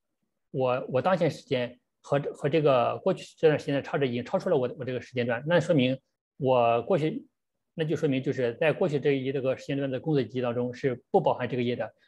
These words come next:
所以我就优先将这个页进行一个驱逐。那这就是，呃，工作集使用算法的一个，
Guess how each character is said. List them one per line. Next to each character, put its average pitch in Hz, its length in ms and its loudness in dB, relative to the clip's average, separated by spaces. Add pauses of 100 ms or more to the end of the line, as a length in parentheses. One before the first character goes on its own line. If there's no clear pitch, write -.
(100)
所 175 160 2
以 170 60 8
我 123 120 4
就 135 120 4
优 147 80 2
先 143 200 -2
将 151 220 -2
这 147 100 -2
个 143 120 2
页 127 180 -2
进 113 180 -12
行 117 80 -6
一 117 40 -10
个 120 80 -6
驱 - 200 -6
逐。 113 220 -8 (300)
那 165 100 2
这 156 140 6
就 156 100 6
是， 120 380 4 (260)
呃， 120 200 6
工 202 180 4
作 165 100 8
集 123 160 0
使 - 180 -6
用 120 80 -2
算 123 160 -2
法 120 100 0
的 110 120 0
一 110 140 -6
个， 110 400 0